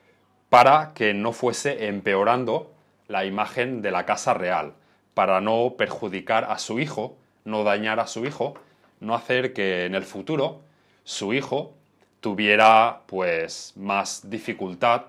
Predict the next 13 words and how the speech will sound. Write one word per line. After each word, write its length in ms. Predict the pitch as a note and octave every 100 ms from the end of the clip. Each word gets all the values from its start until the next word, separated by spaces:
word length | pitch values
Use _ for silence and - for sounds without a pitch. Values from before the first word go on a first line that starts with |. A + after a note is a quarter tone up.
| _
para 400 | - F2+ E2 D#2+
reinar, 540 | E2 F2 G2 C3 -
para 180 | - F2+
ser 300 | - G#2 F#2+
rey 340 | G#2 B2 D3 - _ _
de 80 | F#2
España, 540 | - - D3 A#2+ A2+ _ _ _ _ _ _
para 220 | F#2+ G2
no 120 | G#2+
hacer 380 | B2 - A#2 A#2+
que 100 | A#2
los 200 | G2 -
españoles 800 | G#2 - G2+ A#2+ C3 C#3 - -